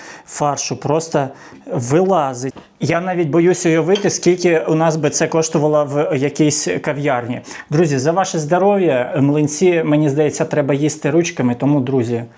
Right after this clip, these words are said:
погнали! Оце наш, оце наша начинка. І знаєте, що я вам скажу? Нітрати не відчуваються взагалі. Відчувається яблучко,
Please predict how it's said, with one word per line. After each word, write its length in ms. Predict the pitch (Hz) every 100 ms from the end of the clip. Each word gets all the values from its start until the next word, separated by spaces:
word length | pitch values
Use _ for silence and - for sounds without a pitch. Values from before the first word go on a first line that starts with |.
| - - -
погнали! 500 | 135 143 135 110 120 - _ _ _ _ _ _ _ _ _ _ _ _ - - -
Оце 340 | 147 - 196
наш, 380 | 190 165 160 - - _ - - - -
оце 260 | 143 185
наша 300 | 180 156 -
начинка. 560 | 151 151 - 131 127 131 - _ _ _ _ _ _ _ _ _
І 100 | 196
знаєте, 320 | 156 220 269
що 120 | 277 277
я 100 | 254
вам 140 | 220
скажу? 380 | 196 208 180 131 - - -
Нітрати 800 | 165 180 180 220 262 269 165 -
не 280 | 143 220 220
відчуваються 760 | 240 - - 156 170 190 180 180
взагалі. 560 | 147 147 175 156 127 - - _ _ - _ _ - - - - - - - _ _ - - _ _ - -
Відчувається 520 | 156 151 202 202 196
яблучко, 640 | 180 254 262 254 - 233